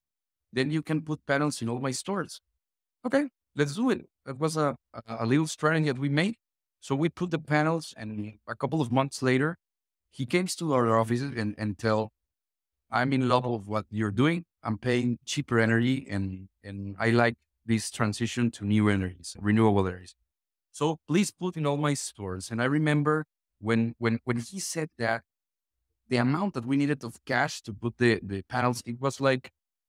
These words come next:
I don't know, like, half a million dollars to, to put in all, in all these stores. And we didn't have any money.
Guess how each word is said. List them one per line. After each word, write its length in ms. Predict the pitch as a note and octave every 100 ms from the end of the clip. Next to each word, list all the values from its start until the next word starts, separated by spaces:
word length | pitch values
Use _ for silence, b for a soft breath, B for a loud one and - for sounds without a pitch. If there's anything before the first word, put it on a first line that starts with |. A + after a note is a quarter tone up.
| _ -
I 80 | B2+
don't 120 | B2
know, 160 | A2
like, 260 | G#2+ G#2+ G2+ _ _ -
half 220 | C3+ -
a 40 |
million 340 | C3+ C3 C3 A#2+
dollars 500 | G#2+ A2 A2+ A2 -
to, 200 | G#2 G2
to 120 | - _
put 200 | G#2 A2
in 80 | G#2+
all, 180 | G#2+ G#2
in 100 | G#2
all 80 | G#2
these 240 | G#2 G#2
stores. 280 | - F#2+ F2+ _ _ _ _ _
And 200 | A#2 B2+
we 100 | C#3+
didn't 300 | C3 C#3 C3
have 200 | C3 B2
any 140 | B2+
money. 360 | A#2+ A2 F#2